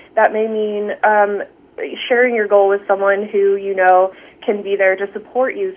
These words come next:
through, um, when you kind of feel like you're becoming discouraged or things like that. Um, having a goal card so that you can, uh, write down your goal and have it somewhere where you can see it every single day, um, to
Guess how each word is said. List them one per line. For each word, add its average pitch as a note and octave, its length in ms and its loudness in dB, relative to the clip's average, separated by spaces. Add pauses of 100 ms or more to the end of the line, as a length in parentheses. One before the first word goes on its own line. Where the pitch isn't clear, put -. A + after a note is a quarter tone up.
through, F#3 480 -4
um, F#3 340 2
when F#3 180 -2
you F#3+ 360 -6 (120)
kind G#3+ 120 2
of G#3 80 -6
feel G3+ 280 4
like F#3+ 280 4
you're F#3 220 2
becoming G3+ 440 -2
discouraged G3 720 -6
or F#3 100 -4
things F#3 280 -12
like F#3 180 -4
that. F#3+ 380 4 (400)
Um, G3 240 6
having B3+ 360 2
a G#3+ 140 2
goal F3+ 300 2
card F#3 500 2 (240)
so F#3 140 -4
that F3+ 160 -8
you G3 140 -12
can, E3+ 440 -4 (380)
uh, F3+ 260 -2
write B3 240 -6
down A#3+ 220 4
your G3+ 160 -4
goal G#3+ 520 2 (320)
and F#3 360 -2 (260)
have C4 180 -4
it - 180 -6
somewhere G#3+ 320 -8
where G3 160 -8 (100)
you A3+ 160 -14
can F#3 240 -14
see G#3+ 100 -12
it G#3 160 -4
every G3+ 340 -4
single F3+ 260 -6
day, G3 580 0 (280)
um, F3+ 260 0
to - 80 -20